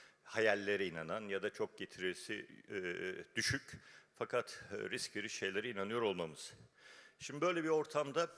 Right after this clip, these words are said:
yani tasarrufla yatırım arasındaki bağı finansman olarak kuramazsınız. Elbette gayri safi sabit sermayeniz de düşük kalıyor. Özel sektörde bundan beri değil.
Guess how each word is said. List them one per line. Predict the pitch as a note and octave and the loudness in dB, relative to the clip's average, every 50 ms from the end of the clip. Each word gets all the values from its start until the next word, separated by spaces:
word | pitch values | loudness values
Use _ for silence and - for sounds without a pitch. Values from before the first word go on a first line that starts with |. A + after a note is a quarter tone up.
| - - | -12 -2
yani | G2 A2+ A#2 A2+ G#2+ A2 G#2+ - | 2 4 4 4 4 0 -2 -2
tasarrufla | - A2+ A2 - C3+ C3+ C#3+ - - - A2 | -2 -2 0 2 0 0 0 0 -2 -2 -2
yatırım | G#2+ G#2+ - - B2 B2 A#2+ | -2 -2 -4 -6 -6 -6 -4
arasındaki | A2 G2+ F#2+ - - - G#2+ G2 - - - G#3+ - - - - | -6 -6 -6 -8 -8 -8 -8 -8 -4 -4 -4 -4 -4 -4 2 6
bağı | G#2+ A2 G#2 G2 F#2 | 6 8 8 6 4
finansman | - - A2 G#2 G#2 G2 - - A#2+ A2+ | 0 -4 -4 -4 -4 -4 -6 -8 -8 -6
olarak | G2+ G2 F#2+ F2+ - - | -2 -2 -2 -2 -2 -4
kuramazsınız. | - B2 A2+ G2+ F2+ E2+ - - - B2 C#3 B2 - | -2 0 0 2 0 -2 -4 -6 -8 -10 -4 -2 0
Elbette | A2 F#2 F2 - - C3 B2 | -2 -2 -2 -6 -6 -4 -2
gayri | - G#2+ G#2+ F#2 | -2 -2 -4 -4
safi | - - A2+ G#2 G2 - - | -4 -2 0 -2 -2 -2 -4
sabit | - G#2+ G#2 G2 - | -4 -4 -4 -4 -6
sermayeniz | - - F#2+ E2+ E2+ E2+ E2+ E2 - - | -2 -2 -2 0 0 -2 -4 -4 -4 -4
de | G2+ | -4
düşük | F2 - - G#2 - | -4 -2 -4 -4 -2
kalıyor. | - F2+ E2+ E2 A2+ B2+ G#2+ | -2 -2 -2 0 -2 -2 -4
Özel | G#2+ F#2+ A2+ A2 G#2+ | 0 2 4 4 4
sektörde | - - G#2+ - - - G2 F2+ D#2+ F2+ E2+ F2+ | 2 0 -6 -6 -4 -4 -6 -4 -4 -4 -6 -6
bundan | F#2 F#2+ F#2 F#2 F#2 F2 D#2+ | -4 -2 0 0 0 0 0
beri | F#2 F2+ F2+ E2 | -2 -2 -2 -2
değil. | A2 A#2+ A2+ | -4 -6 -6